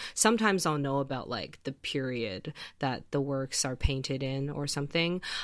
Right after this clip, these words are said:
Um, but I have been to, like, uh, for me, like, the things that I'm, you know, the most clueless about is, like, ancient art. I've gone into, like, ancient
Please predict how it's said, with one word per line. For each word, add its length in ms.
Um, 360
but 280
I 100
have 320
been 220
to, 600
like, 240
uh, 260
for 200
me, 280
like, 180
the 100
things 280
that 100
I'm, 440
you 80
know, 240
the 100
most 300
clueless 420
about 300
is, 160
like, 220
ancient 400
art. 280
I've 160
gone 240
into, 540
like, 220
ancient 640